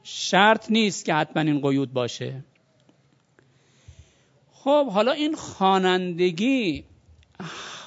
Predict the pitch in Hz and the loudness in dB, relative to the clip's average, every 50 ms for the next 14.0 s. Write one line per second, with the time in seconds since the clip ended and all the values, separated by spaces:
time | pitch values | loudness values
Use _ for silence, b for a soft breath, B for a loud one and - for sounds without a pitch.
0 | B 196 185 196 196 196 196 - - 175 190 196 208 240 247 285 285 277 - 277 | B 4 6 8 8 8 6 6 4 4 6 6 6 8 10 10 8 10 10 8
1 | 277 269 262 254 262 254 240 226 240 233 196 233 240 226 226 214 214 220 220 214 | 8 10 10 10 8 8 6 6 4 4 2 2 2 4 4 4 4 6 6 8
2 | 208 208 202 190 190 185 185 175 - - _ _ _ _ _ _ _ _ _ _ | 8 8 8 8 8 6 4 0 -6 -12 _ _ _ _ _ _ _ _ _ _
3 | _ _ _ _ _ - - _ _ _ _ _ _ _ _ _ - 151 160 185 | _ _ _ _ _ -20 -20 _ _ _ _ _ _ _ _ _ 2 4 4 6
4 | 202 226 269 262 226 214 185 165 180 170 156 180 226 262 277 262 - - 208 185 | 6 4 4 4 2 2 2 2 2 2 2 0 0 2 0 0 0 0 -2 -2
5 | - - 190 170 156 - 190 185 208 247 247 - 208 175 165 151 156 151 147 143 | -2 -2 -4 -4 -2 0 2 4 4 4 4 2 2 2 2 2 2 2 2 2
6 | 139 139 - - 139 135 131 131 127 123 120 127 117 - - 127 131 143 - _ | 2 0 2 2 2 4 4 4 2 2 2 -2 -4 -4 -4 -6 -6 -6 -8 _
7 | - 220 254 262 269 277 269 277 - - _ _ _ _ _ _ _ _ _ _ | -4 -2 0 2 4 4 4 2 0 -4 _ _ _ _ _ _ _ _ _ _
8 | _ _ _ _ _ _ _ - 165 170 196 220 226 220 - - 202 190 175 160 | _ _ _ _ _ _ _ -2 4 8 10 10 10 8 6 2 0 2 0 0
9 | 156 - - 165 165 170 160 160 151 - - 151 139 135 - - 185 175 151 135 | -2 -2 -2 -2 0 0 0 0 -2 -2 -2 0 0 0 2 2 2 2 4 4
10 | 139 151 185 220 240 240 226 - 220 226 214 214 214 208 214 220 - _ _ _ | 4 4 4 4 2 0 0 0 0 0 0 0 -2 -2 -4 -6 -10 _ _ _
11 | _ _ _ _ _ _ _ _ - 170 165 160 151 151 151 147 151 165 170 185 | _ _ _ _ _ _ _ _ 6 8 8 8 8 8 6 6 6 4 4 2
12 | 175 160 170 185 196 180 - _ _ _ _ _ _ _ _ - 160 165 165 165 | 0 -2 -2 -4 -6 -6 -8 _ _ _ _ _ _ _ _ 2 2 4 4 4
13 | 175 185 170 - - 220 185 - 196 196 208 214 240 254 262 269 277 269 262 285 | 4 4 4 2 2 0 2 4 4 6 6 6 6 6 6 6 6 4 2 0